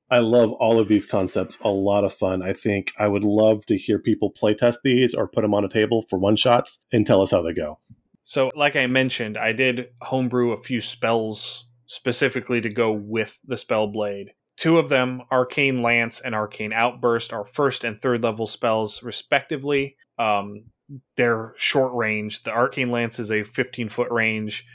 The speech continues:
Speaker 2: Arcane Outburst is a ten foot A O E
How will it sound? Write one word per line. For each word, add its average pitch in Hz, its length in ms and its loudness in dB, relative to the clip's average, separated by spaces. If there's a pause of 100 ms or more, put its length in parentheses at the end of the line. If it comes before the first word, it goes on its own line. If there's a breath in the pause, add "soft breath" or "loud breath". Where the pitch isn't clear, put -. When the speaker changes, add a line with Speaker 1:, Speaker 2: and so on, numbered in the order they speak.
(160 soft breath)
Speaker 2:
Arcane 120 340 0
Outburst 113 840 0
is 107 800 0
a 101 500 -2 (200)
ten 117 180 0
foot 120 260 0
A 113 200 2
O 110 100 0
E 110 140 -2